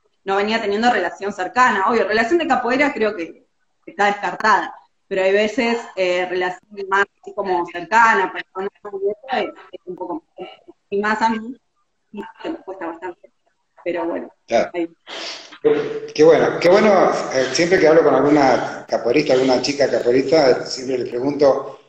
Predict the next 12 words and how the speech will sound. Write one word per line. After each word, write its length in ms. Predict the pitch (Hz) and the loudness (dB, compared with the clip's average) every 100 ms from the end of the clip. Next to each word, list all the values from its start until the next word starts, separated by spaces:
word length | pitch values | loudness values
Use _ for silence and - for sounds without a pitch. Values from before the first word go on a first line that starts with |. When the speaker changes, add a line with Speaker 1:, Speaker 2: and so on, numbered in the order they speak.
| _ | _
Speaker 2:
que 200 | - 135 | -2 0
cómo 220 | 135 151 165 | 2 4 4
incidió 840 | 147 139 156 180 156 - - - | 4 2 6 6 6 4 0 -6
esto 200 | - 131 | -4 -2
del 80 | 123 | 0
colectivo 380 | 120 117 139 131 | 0 0 -2 -2
femenino 480 | 120 120 139 135 117 | -2 -2 -2 0 -2
en, 260 | 110 110 104 | -4 -8 -10
en 120 | 113 | -4
ellas, 680 | 143 147 135 147 143 - - _ _ _ _ | 2 2 4 2 2 -6 -16 _ _ _ _
y 100 | 113 | -2
obviamente 500 | 120 117 139 123 | 2 2 2 2